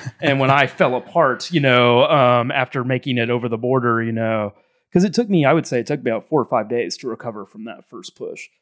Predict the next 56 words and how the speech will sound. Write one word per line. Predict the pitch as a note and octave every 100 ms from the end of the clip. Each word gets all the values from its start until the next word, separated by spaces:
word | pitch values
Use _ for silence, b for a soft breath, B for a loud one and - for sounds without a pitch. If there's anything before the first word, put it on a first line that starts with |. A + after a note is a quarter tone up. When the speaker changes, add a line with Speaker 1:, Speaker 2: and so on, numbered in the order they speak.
| _ _
Speaker 2:
'Cause | E3+ C#3+
when | E3
you're, | D#3 D3 D3+
you're | D#3 C#3
trying | - E3 F3
to | C#3+
recover | B2 - C#3+
Speaker 1:
Right. | A#2 A#2
Speaker 2:
out | A#2 A#2+
there, | B2 A#2 A#2 A2+ A2 b b _
Speaker 1:
So | -
you | B2+
had | B2+ D3
that | C#3 G#2+
big | C3 B2+
first | - B2 -
push, | - C3+ -
and | G#2+
then | A#2
you | C3
had | A#2+
to | G#2
recover | G2+ - A#2+ A#2 G#2+
on | G#2+ A#2 A#2
the | G#2
route | G2+ G#2+
Speaker 2:
that, | D3+ D3+
Speaker 1:
and | -
keep |
Speaker 2:
that | C#3+ C#3
Speaker 1:
going. | C3+ D3
Speaker 2:
breakdown | A#2+ C3 B2
that | A#2
I | A#2
had | C3 B2+
in | A2+
Montana | A#2 G#2+ C#3+ C#3+
was | A2+ A2
all | A#2+ A2+
about | A2+ B2 B2
that. | G#2 G#2
It | A#2+
was | A#2
all | B2 A#2
about | A#2 A#2 -
that | G#2+
initial | A2 A2+ A#2 - G#2+
push | - C#3+ A#2+ B2
and |
the | A2 A2
exhaustion | G#2 A2+ B2+ - A#2
that | G#2+
I | G#2
put | A#2+ D3+
myself | B2+ A2 B2 -
through | B2+ A#2+ A2+